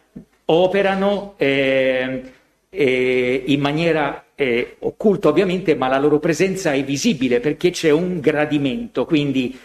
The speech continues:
il, il rappresentante di quello o di quell'altro servizio informativo, quando entra in Italia per un cambio che normalmente è tra i tre e i cinque anni,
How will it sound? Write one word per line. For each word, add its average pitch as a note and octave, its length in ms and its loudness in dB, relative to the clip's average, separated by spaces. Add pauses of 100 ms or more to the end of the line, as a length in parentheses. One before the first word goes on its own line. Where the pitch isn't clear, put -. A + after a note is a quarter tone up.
(320)
il, C#3 540 0
il D3 480 4
rappresentante E3+ 1400 -2 (180)
di C#3 320 -2
quello G#3 400 6
o E3+ 40 0
di D3 160 0
quell'altro D#3+ 520 0
servizio D#3+ 480 -2
informativo, F3 680 0
quando D#3 460 2
entra D#3+ 340 -2
in D3 100 0
Italia C#3+ 440 0
per B2+ 160 -4
un C3+ 160 -4
cambio D#3+ 340 -2
che C3 80 -6
normalmente C#3 640 -2
è C3 80 -6
tra - 140 -6
i B2+ 180 -4
tre F3 140 0
e D3+ 160 4
i C#3 80 -2
cinque E3+ 460 2
anni, C#3+ 480 -4